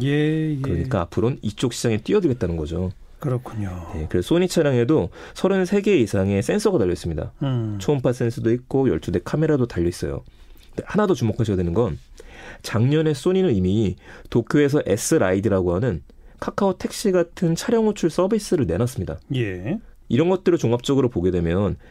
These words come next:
Speaker 2: 어, 데이터를 이미 모으고 있고요, 활용도 하고 있고, 차량의 배치를 위해서는 인공지능을 쓰고 있는 겁니다.
Speaker 1: 음.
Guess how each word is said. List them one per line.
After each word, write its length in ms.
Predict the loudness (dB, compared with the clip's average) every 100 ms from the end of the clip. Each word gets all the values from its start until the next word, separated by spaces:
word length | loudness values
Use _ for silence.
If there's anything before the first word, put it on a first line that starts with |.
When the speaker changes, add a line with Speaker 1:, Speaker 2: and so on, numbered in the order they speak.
| -14
Speaker 2:
어, 140 | -8 0
데이터를 420 | 0 2 0 2
이미 220 | 2 2
모으고 300 | 2 2 2
있고요, 340 | 0 0 -2 -4 -18 -20 -16
활용도 360 | -2 0 2 2
하고 160 | 2
있고, 320 | 0 0 -4 -4 -14 -16
차량의 380 | -4 0 0 2
배치를 400 | 0 0 2 2
위해서는 280 | 2 0 0
인공지능을 560 | 2 2 2 2 0
쓰고 280 | 0 -2 0
있는 180 | 0 0
겁니다. 320 | -2 -4 -6 -4
Speaker 1:
음. 480 | -2 0 -2 -6